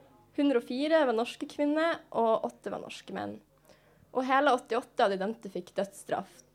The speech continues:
To ble drept i fengsel, og to døde av tortur før dommen ble avlagt. Resten er enten ukjent eller ble sluppet fri.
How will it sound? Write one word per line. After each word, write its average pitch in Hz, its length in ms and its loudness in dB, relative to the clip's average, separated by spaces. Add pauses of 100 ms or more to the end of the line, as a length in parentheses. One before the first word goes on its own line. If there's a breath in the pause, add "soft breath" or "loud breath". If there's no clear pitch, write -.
(200)
To 320 180 -2
ble 320 140 2
drept 254 400 -2
i 233 60 -8
fengsel, 349 640 0
og 262 100 -6
to 277 200 -4
døde 233 260 2
av 202 100 -2
tortur 233 400 -6
før 214 340 2
dommen 185 320 -4
ble - 140 -6
avlagt. - 560 -6 (720 soft breath)
Resten 254 320 -2
er 208 140 -2
enten - 260 -14
ukjent 320 460 0
eller 220 160 -2
ble 202 120 -6
sluppet - 360 -12
fri. 196 240 -6